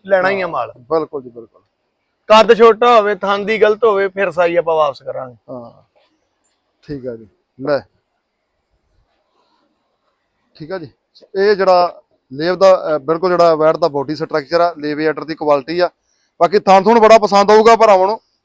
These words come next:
Speaker 2: ਵੈੜ ਪੂਰੀ ਮੁੱਠੀ ਮੁੱਠੀ ਥਣ ਵਾਲੀ ਆ, ਠੀਕ ਆ ਜੀ। ਇੱਧਰ ਇੱਕ ਜਰਸੀ ਵਿਖਾ ਦਈਏ ਰਵੀ।
Speaker 1: ਹਾਂਜੀ ਭਾਜੀ।
Speaker 2: ਇਹ ਵੀ ਪਹਿਲਾ ਸੂਆ ਹੀ ਆ?
Speaker 1: ਪਹਿਲਾ ਸੂਆ ਭਾਜੀ।
Speaker 2: ਲਾਲ ਰੰਗ ਦੇ ਵਿੱਚ ਆ।
Speaker 1: ਹਾਂਜੀ, ਝੁੰਗੀ।
Speaker 2: ਝੁੰਗੀ, ਥੋੜੇ ਥੋੜੇ ਸਿੰਘ ਹੈਗੇ ਆ,
Speaker 1: ਬਿਲਕੁਲ
Speaker 2: ਝੁੰਗੀ
Speaker 1: ਨਿੱਕੇ
Speaker 2: ਆ।
Speaker 1: ਨਿੱਕੇ ਭਾਜੀ।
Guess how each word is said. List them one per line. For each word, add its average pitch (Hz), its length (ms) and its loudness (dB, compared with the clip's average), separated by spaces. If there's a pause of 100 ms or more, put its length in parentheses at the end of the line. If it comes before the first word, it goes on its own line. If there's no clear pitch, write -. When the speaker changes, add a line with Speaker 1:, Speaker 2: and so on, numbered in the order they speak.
(160)
Speaker 2:
ਵੈੜ 190 260 6
ਪੂਰੀ 226 340 -6
ਮੁੱਠੀ 202 280 -6
ਮੁੱਠੀ 208 380 -8 (480)
ਥਣ 180 60 -2
ਵਾਲੀ 175 260 2
ਆ, 160 60 0
ਠੀਕ 156 140 -6
ਆ 185 40 2
ਜੀ। 190 100 -6 (100)
ਇੱਧਰ 214 140 0
ਇੱਕ 214 120 -2
ਜਰਸੀ 185 320 -2
ਵਿਖਾ 185 220 2
ਦਈਏ 175 180 -2
ਰਵੀ। 180 280 -6
Speaker 1:
ਹਾਂਜੀ 180 180 0
ਭਾਜੀ। 156 300 -2 (140)
Speaker 2:
ਇਹ 202 60 4
ਵੀ 240 100 -2
ਪਹਿਲਾ 233 280 4
ਸੂਆ 214 240 0
ਹੀ 220 80 -2
ਆ? 196 160 -2
Speaker 1:
ਪਹਿਲਾ 247 300 4
ਸੂਆ 175 280 0
ਭਾਜੀ। 139 360 -6 (460)
Speaker 2:
ਲਾਲ 180 360 8
ਰੰਗ 196 240 0
ਦੇ 185 160 -2
ਵਿੱਚ 165 240 -6
ਆ। 139 60 -10 (260)
Speaker 1:
ਹਾਂਜੀ, 151 220 -10
ਝੁੰਗੀ। 160 400 -6 (260)
Speaker 2:
ਝੁੰਗੀ, 165 320 -8
ਥੋੜੇ 202 280 -4
ਥੋੜੇ 208 180 0
ਸਿੰਘ 180 240 -6
ਹੈਗੇ 196 180 4
ਆ, - 20 8
Speaker 1:
ਬਿਲਕੁਲ 302 200 4
Speaker 2:
ਝੁੰਗੀ 302 120 4
Speaker 1:
ਨਿੱਕੇ 269 140 2
Speaker 2:
ਆ। 262 40 4
Speaker 1:
ਨਿੱਕੇ 247 220 4
ਭਾਜੀ। 220 380 0